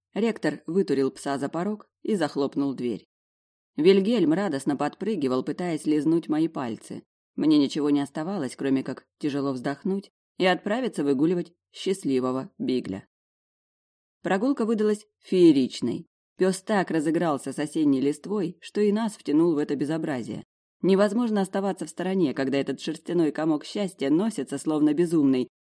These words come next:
зарывается в кучу листьев, игриво рыкая и виляя хвостом. Мы резвились не хуже. Наверное, такая простая, весёлая игра –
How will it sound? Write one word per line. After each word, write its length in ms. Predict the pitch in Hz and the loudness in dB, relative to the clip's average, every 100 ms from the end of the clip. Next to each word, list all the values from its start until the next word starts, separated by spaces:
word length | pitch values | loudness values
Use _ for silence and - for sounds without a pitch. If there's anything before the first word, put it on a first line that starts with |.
| - | -4
зарывается 640 | 160 190 202 185 151 160 | 2 2 2 0 0 -4
в 60 | - | -2
кучу 240 | 180 170 | -2 0
листьев, 420 | 165 220 - 123 - _ | 0 -2 -4 -6 -8 _
игриво 460 | - 170 170 185 143 | 2 4 6 4 2
рыкая 420 | 180 180 127 123 - | 0 -2 -6 -8 0
и 80 | 170 | 4
виляя 340 | 160 147 139 | 4 4 -2
хвостом. 600 | - 151 - - 117 165 - _ _ _ _ - | -4 -8 -6 -6 -6 -6 -12 _ _ _ _ 2
Мы 400 | 165 180 262 - | 4 6 4 0
резвились 640 | 170 175 147 147 160 160 165 | 8 8 10 6 6 4 2
не 120 | 143 | 0
хуже. 420 | - 131 120 123 - _ _ - | 2 -2 -2 -6 -12 _ _ -2
Наверное, 500 | 247 277 240 208 175 | 0 2 2 2 2
такая 320 | 180 208 180 | 0 -2 0
простая, 520 | 160 156 196 196 151 | -2 -2 -4 -4 -2
весёлая 440 | 143 - 196 170 | -2 -2 0 0
игра – 460 | 156 170 165 202 | 2 2 0 -2